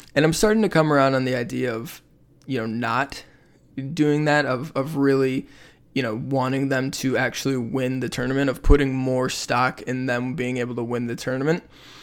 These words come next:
Uh, this team's really good, and I think they're playing really good basketball right now.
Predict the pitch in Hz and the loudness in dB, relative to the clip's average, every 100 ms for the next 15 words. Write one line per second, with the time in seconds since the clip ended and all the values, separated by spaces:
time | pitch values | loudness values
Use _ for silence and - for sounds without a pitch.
0 | - - - - 123 120 131 143 - 170 | -20 -20 -6 0 2 2 0 0 2 2
1 | 156 147 143 120 135 151 185 - - 135 | 4 4 4 4 2 2 2 -4 -2 0
2 | 135 135 143 143 139 135 - 135 127 127 | 0 0 0 0 -2 -2 0 0 0 -2
3 | 123 113 110 110 - 170 147 147 147 143 | -2 -2 -2 -2 -4 0 2 4 4 4
4 | 151 156 | 2 2